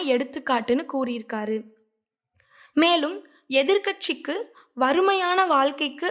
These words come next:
அனுபவம் இல்லைன்னும் குற்றம் சாடியிருக்காரு நரேந்திர மோடி அவர்கள். மற்றும் ஸ்வச் பாரத் மிஷனும் உஜ்வாலா யோஜனான்றது வறுமையை ஒழிக்கிறதுக்கும் பெண்களின் வாழ்க்கையை மேம்படுத்துறதுக்கும்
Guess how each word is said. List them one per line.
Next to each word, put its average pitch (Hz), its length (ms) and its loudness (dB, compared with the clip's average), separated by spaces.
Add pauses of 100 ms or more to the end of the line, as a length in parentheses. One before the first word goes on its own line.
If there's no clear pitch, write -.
அனுபவம் 294 540 0
இல்லைன்னும் 269 520 0
குற்றம் 277 440 -2
சாடியிருக்காரு 233 680 -4
நரேந்திர 247 440 2
மோடி 220 340 -4
அவர்கள். 214 320 -8 (580)
மற்றும் 311 420 0 (300)
ஸ்வச் 381 440 0
பாரத் 320 460 2 (240)
மிஷனும் 269 500 0 (440)
உஜ்வாலா 339 680 2
யோஜனான்றது 262 840 0 (160)
வறுமையை 349 640 0
ஒழிக்கிறதுக்கும் 277 800 -2 (600)
பெண்களின் 370 520 2
வாழ்க்கையை 285 540 2
மேம்படுத்துறதுக்கும் 262 960 -2